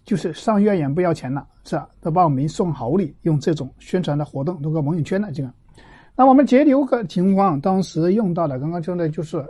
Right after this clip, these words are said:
新生报名跟老生报名，还前年报名还老生续会的一个方案。那用，我们用了几，大概就是三个方案嘛，刚刚讲的是。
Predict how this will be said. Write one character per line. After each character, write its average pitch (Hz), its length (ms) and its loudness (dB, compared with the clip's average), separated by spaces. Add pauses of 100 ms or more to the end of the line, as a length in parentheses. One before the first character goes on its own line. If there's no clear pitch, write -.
(120)
新 320 360 2
生 302 240 4
报 240 200 6
名 151 180 -2
跟 202 100 0
老 139 200 -4
生 240 260 2
报 226 180 2
名， 151 140 2
还 160 160 0
前 156 380 -2
年 196 200 0
报 175 120 0
名 143 180 -2
还 151 100 -4
老 143 160 -4
生 185 240 -4
续 - 280 0
会 320 280 0
的 - 120 -6 (380)
一 185 100 0
个 127 640 0
方 233 180 2
案。 320 160 0 (560)
那 247 160 6
用， 262 480 4
我 185 80 4
们 202 140 2
用 262 120 4
了 190 200 2
几， 131 420 -4
大 185 140 0
概 185 120 0
就 180 160 0
是 180 360 0
三 226 420 -2
个 247 80 2
方 156 140 -4
案 131 100 -6
嘛， 117 220 -10
刚 139 80 -4
刚 127 80 -4
讲 123 120 -6
的 113 80 -8
是。 120 160 -6